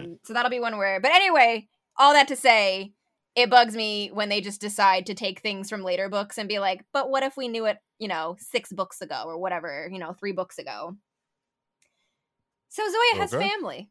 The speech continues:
Speaker 1: and now we know. And we, they had to bring it up. I, I just, it's so, you just know. It's the same thing that happened with Marie. We got Marie a backstory thirty seconds before she died.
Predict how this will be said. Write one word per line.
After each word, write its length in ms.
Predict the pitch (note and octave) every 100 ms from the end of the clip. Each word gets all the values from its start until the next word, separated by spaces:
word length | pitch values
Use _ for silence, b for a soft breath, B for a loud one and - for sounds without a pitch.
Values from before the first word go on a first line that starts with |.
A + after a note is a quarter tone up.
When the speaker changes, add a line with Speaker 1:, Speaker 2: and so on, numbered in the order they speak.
| -
Speaker 1:
and 120 | E4
now 220 | F4+ F4+
we 80 | F4+
know. 320 | F4 F#4 C4+
And 80 | G#3
we, 100 | B3 B3+
they 140 | C4+
had 180 | D#4 D4
to 80 | D#4
bring 160 | D4+
it 80 | D4
up. 80 | C#4+
I, 120 | D4 C#4+ C#4
I 60 |
just, 260 | C#4+ F#4 -
it's 200 | D#4 D#4
so, 680 | - E4 E4 F4+ F#4+ F#4+ E4 -
you 180 | C#4 D#4+
just 220 | F4+ D#4
know. 800 | C#4+ C#4 C#4+ C4 A#3+ G#3+ G3+ - _ _ _
It's 140 | D4+ F4
the 60 |
same 140 | F4+ F#4+
thing 100 | F#4
that 80 | F4
happened 220 | E4 D#4
with 100 | C#4
Marie. 420 | C4 B3+ C4+ F#3
We 120 | A3+
got 220 | C4 C4+
Marie 600 | C4 C4 B3+ C#4 C#4+ C#4 -
a 80 |
backstory 720 | A3 F#3+ F#3+ - G3 F3+ G#3+ b b _
thirty 220 | E4+ C#4
seconds 300 | C#4+ B3+ B3
before 200 | A3 A3
she 120 | G#3+ G3+
died. 460 | G3 D#3+ B2+ F3